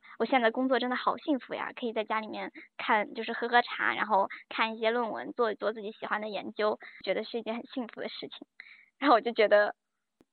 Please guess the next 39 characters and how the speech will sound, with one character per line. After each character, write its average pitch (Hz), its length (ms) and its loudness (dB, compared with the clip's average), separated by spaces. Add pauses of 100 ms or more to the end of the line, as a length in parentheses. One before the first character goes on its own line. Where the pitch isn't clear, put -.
(120)
虽 339 80 6
然 311 120 6
说 320 140 4
大 311 180 2
学 226 100 -2
教 247 140 4
授 247 200 -2
要 240 180 6
完 208 180 4
成 220 160 -4
很 214 100 -6
多 214 160 4
的 226 180 2 (140)
硬 269 160 6
性 233 180 0
的 - 180 0
科 - 160 -2
研 226 140 -2
指 - 140 -6
标 214 200 6
啊 220 160 4
什 226 160 -10
么 - 140 -10
的， - 120 -6 (260)
但 339 120 6
是 311 80 4
至 320 120 0
少 226 220 4
他 - 160 -4
们 247 160 -2
还 226 140 -4
是 277 180 -4
有 - 180 -4
一 - 80 -6
些 277 160 -2
能 247 160 -2
够 247 120 -2
选 - 280 -6
择， - 300 -6